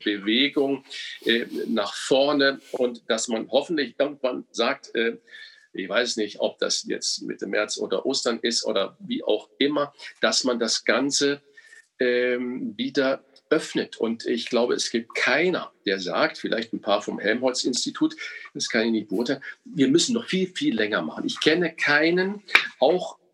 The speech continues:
von den glühenden Anhängern des Lockdowns, nicht, dass sie das feiern, sondern, und nicht Mediziner oder sonstiges, sondern die sagen, äh, auch wenn es angstgesteuert ist oder wenn es sonst was ist,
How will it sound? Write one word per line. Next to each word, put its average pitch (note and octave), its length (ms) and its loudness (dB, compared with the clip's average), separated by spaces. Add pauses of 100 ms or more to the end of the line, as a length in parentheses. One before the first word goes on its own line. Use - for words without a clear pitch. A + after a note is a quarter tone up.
(720)
von D3 180 0
den C3 160 -2
glühenden D3 520 0
Anhängern D3+ 720 -2
des G#2+ 200 -2
Lockdowns, G#2 560 0
nicht, A#2+ 180 -4
dass A2+ 120 0
sie - 80 -8
das - 160 -6
feiern, B2 320 2
sondern, A2 340 -2
und G#2+ 160 0
nicht A#2+ 180 0
Mediziner A2+ 520 2
oder - 160 2
sonstiges, B2+ 360 0
sondern A#2+ 160 4
die A2+ 60 2
sagen, B2 240 2 (380)
äh, A#2 200 0 (840)
auch D3 180 4
wenn E3+ 100 4
es F3+ 140 -2
angstgesteuert A2+ 800 0
ist G#2 180 0
oder D#3 220 2
wenn E3 100 0
es D#3+ 120 -2
sonst E3 260 0
was F#2+ 160 -2
ist, - 200 -6